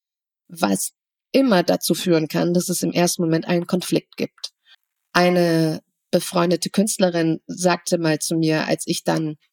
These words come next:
mich, mich in wieder irgendeinem neuen Thema sehr stark zu geäußert habe, dass ich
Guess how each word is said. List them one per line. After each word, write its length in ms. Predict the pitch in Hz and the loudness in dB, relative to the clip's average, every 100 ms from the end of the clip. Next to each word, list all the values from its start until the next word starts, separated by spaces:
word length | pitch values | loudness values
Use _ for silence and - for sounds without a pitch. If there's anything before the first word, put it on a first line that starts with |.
| _ _ _ | _ _ _
mich, 340 | 190 165 - 175 - | 0 0 -2 -8 -6
mich 300 | 190 180 - | -4 -2 -2
in 220 | 180 160 | -4 -4
wieder 400 | - 175 190 190 | -8 -4 0 2
irgendeinem 360 | 160 190 156 170 | 2 0 0 0
neuen 220 | 165 165 | 0 0
Thema 560 | - 170 165 156 156 - _ _ _ _ _ _ _ | 0 0 2 0 0 -4 _ _ _ _ _ _ _
sehr 240 | 185 190 190 | 0 2 2
stark 380 | - 170 - - | 0 0 -2 -2
zu 120 | 165 | 0
geäußert 500 | - 156 170 170 165 | 2 0 0 -2 0
habe, 440 | 165 151 156 151 - | 2 2 0 -2 -4
dass 360 | - 170 - - _ _ _ | -2 -2 -4 -10 _ _ _
ich 380 | 175 175 - - | -2 -2 -4 -12